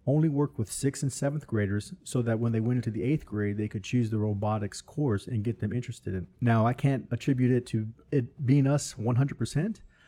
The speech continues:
but I know we did contribute to it, uh, in a large way, uh, because after speaking with, uh, that school district and the counselor on campus, they were going to open up,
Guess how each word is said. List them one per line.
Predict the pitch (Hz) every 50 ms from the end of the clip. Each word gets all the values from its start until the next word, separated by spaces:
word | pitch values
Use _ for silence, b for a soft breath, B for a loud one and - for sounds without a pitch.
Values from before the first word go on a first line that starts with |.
| b b b b
but | - 120 117 117
I | 113 113 117
know | 113 127 139 131
we | 123 117 113
did | 107 107 123 135 131
contribute | - 120 107 - 127 127 139 131
to | - - 147 147
it, | 143 -
uh, | 113 110 107 107 104 104
in | 104 101
a | 104
large | 107 113 117 117 110 - - - - -
way, | - 110 120 120 120 135 165 180 B B B B B B B B -
uh, | 113 113 113
because | 113 120 - - 117 110 104
after | 113 120 - - 117
speaking | - - 123 117 123 117
with, | 113 113 110 - - -
uh, | 110 110 107 107 107 104 104 104 - _ _ _ _ _ _ _ -
that | 120 123 -
school | - - 127 127
district | 120 123 - - 131 -
and | 117 110 104 104
the | 113
counselor | - 127 123 127 123 - 127 123
on | 139
campus, | - - 135 131 131 - 107 110 -
they | - - 110 113
were | 123 120
going | 120 123 120 113
to | -
open | - 123 123 - 113 117
up, | 120 120 120